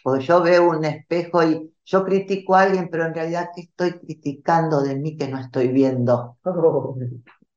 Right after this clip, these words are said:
Speaker 1: ¿Eh?
Speaker 2: Claro.
Speaker 1: Entonces, eh, bueno, yo celebro a todas estas mujeres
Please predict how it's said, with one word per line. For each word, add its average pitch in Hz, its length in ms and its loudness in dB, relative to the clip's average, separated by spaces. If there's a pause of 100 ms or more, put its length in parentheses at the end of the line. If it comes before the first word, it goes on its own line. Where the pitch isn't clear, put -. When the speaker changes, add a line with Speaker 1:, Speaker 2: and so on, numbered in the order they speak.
(1160)
Speaker 1:
¿Eh? 160 340 -4 (360)
Speaker 2:
Claro. 156 260 -2
Speaker 1:
Entonces, 175 600 0
eh, 156 640 6
bueno, 170 280 2
yo 180 260 2
celebro 170 800 2 (220)
a 147 200 -4
todas 160 340 -2
estas 156 320 -8
mujeres 156 640 0